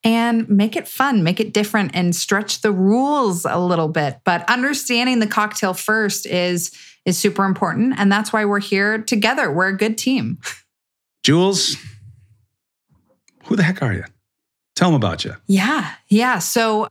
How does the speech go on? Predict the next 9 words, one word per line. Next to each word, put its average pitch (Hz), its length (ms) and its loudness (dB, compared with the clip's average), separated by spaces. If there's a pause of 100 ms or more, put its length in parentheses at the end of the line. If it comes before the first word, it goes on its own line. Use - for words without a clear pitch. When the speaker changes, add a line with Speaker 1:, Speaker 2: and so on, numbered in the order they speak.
Speaker 1:
I 208 200 0
am 349 280 0
Join 220 560 2
Jules. - 760 -4 (140)
And 190 640 0
Join 247 720 0 (120)
Jules 208 880 0
is 190 560 0
a 185 500 0